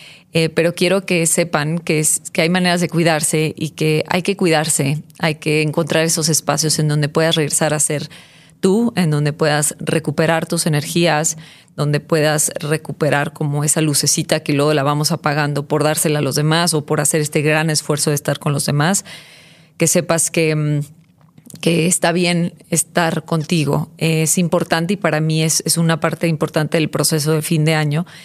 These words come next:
eh, recobrar la seguridad que tengo sobre mí,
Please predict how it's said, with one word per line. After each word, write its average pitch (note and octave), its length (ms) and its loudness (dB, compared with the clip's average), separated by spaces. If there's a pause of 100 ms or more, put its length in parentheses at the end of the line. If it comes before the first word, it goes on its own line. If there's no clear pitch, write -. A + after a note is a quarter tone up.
(400)
eh, E3 340 0
recobrar F3+ 720 0
la G3 140 0
seguridad D#3+ 540 2
que E3 140 -4
tengo D3+ 360 -2
sobre D#3 420 0
mí, D#3+ 320 2